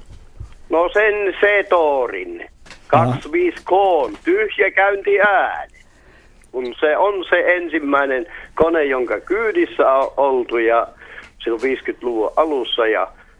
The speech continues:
Speaker 1: se jäi niin mieleen.
Speaker 2: No se, joo, se on, mun täytyykin katsoa, että mitä täällä, mitä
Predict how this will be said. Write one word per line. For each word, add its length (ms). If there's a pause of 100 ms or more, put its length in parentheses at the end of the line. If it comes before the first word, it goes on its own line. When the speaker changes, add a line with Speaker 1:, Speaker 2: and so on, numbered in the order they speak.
Speaker 1:
se 180
jäi 260
niin 280
mieleen. 920 (1300)
Speaker 2:
No 200
se, 160 (360)
joo, 260
se 160
on, 160 (160)
mun 100
täytyykin 400 (340)
katsoa, 420
että 140
mitä 240
täällä, 340 (920)
mitä 300